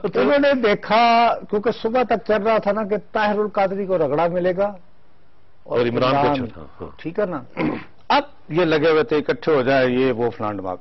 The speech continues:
Speaker 2: अच्छा, अब इनकलाब लाना है, लोगों को बाहर लाना है।
Speaker 1: हाँ, तो वहाँ
Speaker 2: अच्छा,
Speaker 1: कुछ भी
Speaker 2: मीडिया का खूब शौक है, तो भाई साहब, सुबह जब कैमरा एक मरतबा कट होता था, अल कादरिया एक मरतबा कट होता था, जमान पाक, उसके बाद तीसरा कट होता और लाल हवेली में भी,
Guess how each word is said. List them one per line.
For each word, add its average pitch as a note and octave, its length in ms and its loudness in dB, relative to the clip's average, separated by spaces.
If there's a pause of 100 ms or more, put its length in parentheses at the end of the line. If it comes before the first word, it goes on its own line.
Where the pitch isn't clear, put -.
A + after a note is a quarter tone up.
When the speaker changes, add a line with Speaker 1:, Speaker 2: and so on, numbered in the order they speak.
Speaker 2:
अच्छा, F#3+ 260 0
अब F3+ 180 -2
इनकलाब D3+ 600 0
लाना D#3 320 0
है, D#3 180 -2
लोगों D3 320 -6
को D3+ 120 -6
बाहर A#2+ 280 -2
लाना C3+ 320 -4
है। F#2+ 280 -10
Speaker 1:
हाँ, - 240 -20
तो F#2+ 80 -12
वहाँ F#2 220 -10
Speaker 2:
अच्छा, E3+ 260 0
Speaker 1:
कुछ D3 100 -4
भी F3 60 0
Speaker 2:
मीडिया A3 300 2
का G3+ 160 2
खूब A3+ 280 -2
शौक E3 400 0
है, A#2 200 -2 (800)
तो E3+ 100 0
भाई B2 300 -4
साहब, D3 400 -2 (360)
सुबह A#3 400 -2
जब D#3+ 240 -2
कैमरा D3+ 460 -2 (140)
एक F3+ 260 -2
मरतबा C#3+ 340 -4
कट - 380 -4
होता D3 240 -4
था, B2+ 160 -4
अल C#3 100 -4
कादरिया B2 540 -4
एक D#3+ 220 0
मरतबा B2 320 -8
कट C3 300 -6
होता A2+ 200 -14
था, A#2 140 -6
जमान C#3 340 -2
पाक, C#3 320 -2
उसके F#3 200 -8
बाद F#3 140 0
तीसरा G3+ 480 -2
कट D3+ 260 -2
होता D3 240 0
और C#3+ 80 0
लाल D3 360 2
हवेली A2+ 440 -6
में G2 180 -10
भी, F2 180 -14